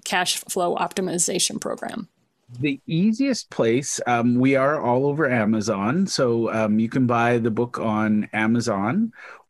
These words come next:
Speaker 2: or you can visit our website. It's a really unique name. It's Making Maximum Money, making maximum money dot com. See, it's not easy to say.
Speaker 1: <laughs>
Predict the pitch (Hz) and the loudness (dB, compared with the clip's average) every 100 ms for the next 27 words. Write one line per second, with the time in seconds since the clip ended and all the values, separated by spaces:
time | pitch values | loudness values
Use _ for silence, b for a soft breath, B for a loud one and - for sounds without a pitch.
0 | _ 127 143 143 139 147 135 123 131 139 | _ 2 4 4 2 2 2 2 2 2
1 | 131 123 113 120 - 127 123 123 107 104 | 2 2 2 0 0 2 2 0 -2 -2
2 | 113 107 104 113 147 156 151 135 123 131 | 0 0 2 2 2 2 2 4 4 2
3 | 127 131 110 123 180 214 113 - 123 127 | 0 0 2 2 2 0 -2 -2 0 0
4 | 127 143 127 123 - 143 131 127 123 131 | 2 2 2 0 -2 0 2 2 2 0
5 | 156 156 - 107 165 - 175 151 143 - | -2 -6 -2 0 0 0 0 0 -2 -2
6 | 147 139 135 127 135 120 110 - 117 98 | -2 0 2 2 2 0 -2 -2 -4 -4
7 | - B B B - 202 247 - 185 175 | -6 B B B -6 -4 -2 0 2 2
8 | 156 139 117 92 76 - | 2 0 0 -2 -2 -6